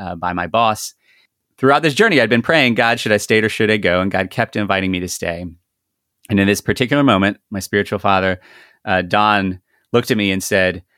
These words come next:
"Paul, Paul, Paul, don't worry about any of that other stuff. What is your boss God telling you to do? You work for God. So what is your boss God telling you to do?" And I sat for a second and I, with resistance, <laughs> said, "I feel like he's telling me to stay."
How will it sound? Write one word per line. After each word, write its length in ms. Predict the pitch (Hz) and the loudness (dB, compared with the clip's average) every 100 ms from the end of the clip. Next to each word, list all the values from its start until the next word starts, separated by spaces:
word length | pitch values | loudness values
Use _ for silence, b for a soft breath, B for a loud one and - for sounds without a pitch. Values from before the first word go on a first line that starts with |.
| _ _ _ | _ _ _
"Paul, 120 | 123 | -4
Paul, 140 | 117 | -2
Paul, 120 | 104 92 | -2 0
don't 160 | 120 | 0
worry 160 | 139 139 | 2 2
about 220 | 120 110 | 2 -2
any 280 | 110 120 147 | 0 2 2
of 80 | 131 | 4
that 160 | 123 | 4
other 160 | 113 104 | 4 0
stuff. 360 | - 87 90 101 | -4 -8 -8 -4
What 220 | 101 147 | -2 0
is 160 | 147 | 0
your 80 | 131 | -2
boss 480 | 101 101 95 95 - | 0 0 2 0 -4
God 340 | - 90 87 | -2 -2 -2
telling 240 | 85 85 90 | -6 -10 -10
you 140 | 90 | -10
to 140 | 90 87 | -12 -12
do? 100 | 95 | -2
You 160 | 113 | 0
work 220 | 170 175 - | 2 0 0
for 100 | 165 | -2
God. 320 | 180 117 117 | 0 -2 -4
So 120 | - | 0
what 140 | 120 120 | 2 2
is 140 | 104 | -2
your 100 | 113 | -6
boss 280 | 104 104 101 | -4 -4 -4
God 380 | - 117 123 110 | -2 0 0 -2
telling 280 | 92 90 87 | -4 -4 -6
you 100 | 85 | -10
to 80 | |
do?" 260 | 82 85 87 _ _ _ _ _ _ _ _ _ _ _ _ _ | -14 -16 -18 _ _ _ _ _ _ _ _ _ _ _ _ _
And 80 | 87 | -8
I 40 | |
sat 280 | - 131 127 | 0 0 2
for 80 | 117 | -2
a 60 | |
second 400 | - 110 110 107 | 0 -4 -2 -2
and 120 | 95 | -2
I, 260 | 90 90 87 B B B B B B | -2 -2 -6 B B B B B B
with 220 | 139 143 | 0 2
resistance, 760 | 139 113 139 147 - 95 107 135 - | 2 2 0 0 -4 -4 -6 -8 -4
<laughs> 140 | 151 - | -6 -4
said, 560 | - 123 139 123 117 B B B B B B 127 | -10 -2 0 0 -2 B B B B B B -6
"I 80 | - | -6
feel 220 | 113 135 | 0 4
like 120 | 131 - | 4 2
he's 160 | 113 | -4
telling 220 | - 113 | -2 0
me 80 | 107 | 0
to 80 | 95 | -2
stay." 440 | - 87 80 82 | -4 -6 -6 -10